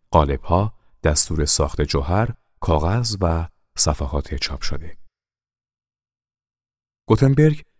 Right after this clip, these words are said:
که برای ادامه دادن به کارش اشتیاق داشت، بیدرنگ سند را امضا کرد. او مایل بود هر چیزی را امضا کند تا بتواند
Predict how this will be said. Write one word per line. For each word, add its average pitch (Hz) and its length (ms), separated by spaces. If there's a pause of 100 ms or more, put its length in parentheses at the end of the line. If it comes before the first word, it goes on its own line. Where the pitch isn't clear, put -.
(120)
که 131 120
برای 117 400
ادامه 92 320
دادن 87 340
به 90 100
کارش 85 420
اشتیاق 78 460
داشت، 104 340 (280)
بیدرنگ 90 580 (180)
سند 76 400
را 69 160
امضا 73 300
کرد. - 380 (1000)
او 90 80
مایل 80 320
بود 87 240 (220)
هر 120 260
چیزی 107 520
را 92 180
امضا 90 300
کند 82 400 (240)
تا 80 100
بتواند 85 600